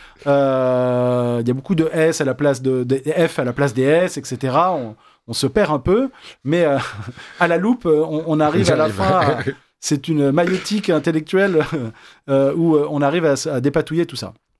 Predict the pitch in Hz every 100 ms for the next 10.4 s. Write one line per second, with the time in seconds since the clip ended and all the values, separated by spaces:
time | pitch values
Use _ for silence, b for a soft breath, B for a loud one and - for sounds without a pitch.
0 | _ _ _ _ - - 139 135 131 127
1 | 120 185 170 - b b - 135 170 175
2 | 214 220 131 - 208 233 208 143 139 143
3 | 131 120 123 190 151 107 b b b b
4 | - 127 123 117 - 139 160 202 240 175
5 | 175 143 160 - _ - 107 - 123 131
6 | 135 139 139 143 139 117 113 110 - -
7 | - 127 123 - 156 160 156 104 b b
8 | b 113 123 170 170 175 147 135 127 120
9 | 131 117 123 208 208 147 127 123 131 123
10 | 202 196 202